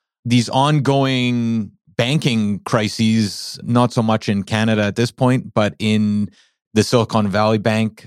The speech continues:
uh, collapse, the Signature <laughs> Bank collapse in, in the U S, uh, the Credit Suisse issues in Europe and,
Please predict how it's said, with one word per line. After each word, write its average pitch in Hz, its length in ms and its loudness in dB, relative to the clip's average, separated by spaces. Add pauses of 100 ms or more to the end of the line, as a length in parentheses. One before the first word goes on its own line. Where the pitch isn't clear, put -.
uh, 101 180 0
collapse, 110 560 0
the 90 80 -8
Signature 113 420 0
<laughs> 90 140 0
Bank 117 180 0
collapse - 580 -2 (380)
in, 107 300 2 (100)
in 107 140 0
the 104 60 2
U 110 240 2
S, 113 420 -4
uh, 101 400 0
the 101 120 -2
Credit 110 380 0
Suisse - 500 -2
issues 113 640 0 (360)
in 110 160 2
Europe 117 400 2
and, 98 180 -2